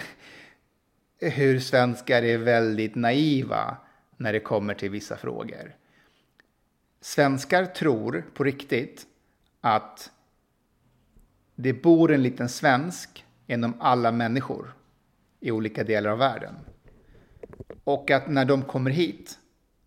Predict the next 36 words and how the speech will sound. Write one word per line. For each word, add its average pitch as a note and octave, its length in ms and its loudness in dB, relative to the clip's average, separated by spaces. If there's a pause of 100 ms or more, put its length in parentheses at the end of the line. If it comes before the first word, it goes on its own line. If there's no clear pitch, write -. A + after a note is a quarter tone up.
(440)
så - 160 -14
kommer C3 260 -2
det, B2 140 0
den B2 340 -2
här B2 60 2
lilla B2 240 0
svensken E3+ 600 0
inom G#2+ 220 -4
dem, A#2 300 -6
den A#2 120 -4
kommer C3+ 280 -2
krypa C3+ 380 -4
fram. B2+ 320 -6 (440)
Den - 100 -8
kommer A#2+ 220 -4
blomma C3 500 0
ut. - 480 -4 (320)
Och - 220 -6
med B2+ 220 -2
tiden D3 520 0
kommer B2 240 -2
de B2 200 -2
alla D3+ 360 4
bli C3 160 -4
svenskar. A#2+ 760 -2
De B2 120 -2
vet C#3+ 220 0
bara C3+ 160 2
inte C3 160 -2
om C3 240 0
det F#2+ 60 -6
än. - 280 -8 (1040)
Det E3 340 8
är C#3+ 40 6
väldigt B2+ 440 4
naivt. A2+ 640 -4